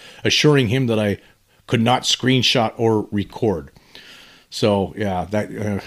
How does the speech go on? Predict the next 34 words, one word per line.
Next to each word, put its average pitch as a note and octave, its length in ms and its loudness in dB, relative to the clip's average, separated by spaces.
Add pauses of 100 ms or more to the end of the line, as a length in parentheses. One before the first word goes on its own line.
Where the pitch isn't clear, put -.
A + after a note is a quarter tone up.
(480)
you, G2+ 140 -2
you G2+ 120 -2
know G#2+ 80 0
how G2+ 160 0
that G2+ 220 -2
goes. F2+ 240 -4
If - 80 -8
somebody's G#2 340 -2
working A2 300 2
on, G2+ 60 -2 (280)
like, G2+ 100 -2
sometimes A2 440 2
I'll G#2+ 100 2
have G#2+ 120 2
somebody G#2+ 280 2
working A2 360 2
on G2+ 120 0
my F#2+ 140 0
computer G#2+ 440 0
from G2 200 -6
someplace A2 480 0
else, A2+ 180 0
and F2+ 100 -4
they F#2+ 120 0
basically F#2+ 340 -2
take G2 240 -2
over F#2+ 180 -2
your E2+ 120 -8
screen. G2+ 320 -4
So - 100 -8
he A2+ 180 2
allowed G#2+ 320 2
this G2 160 -2
guy F#2 340 -4